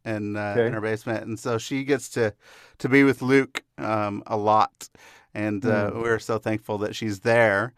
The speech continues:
Speaker 1: Um, but that, I mean, man, that relationship, just watching Luke and then watching Luke with my parents, like, just to see that, that love that's,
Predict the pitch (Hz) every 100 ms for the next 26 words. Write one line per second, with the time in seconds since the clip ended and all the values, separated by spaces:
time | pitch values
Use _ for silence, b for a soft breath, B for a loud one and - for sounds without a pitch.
0 | b b b - 107 104 104 107 - 113
1 | - 123 120 120 123 - - - _ -
2 | 107 104 123 - - 127 120 113 110 120
3 | 107 127 - 135 - 101 - 120 123 117
4 | 117 113 113 - 113 107 101 - b b
5 | b - 113 113 110 - 104 113 110 107
6 | 110 - 110 113 113 110 107 107 - 107
7 | 101 98 - - 117 104 - 120 - 123
8 | - - 113 113 107 98 92 - - -
9 | _ _ - 113 110 - 110 110 117 107
10 | 95 - 113 - - -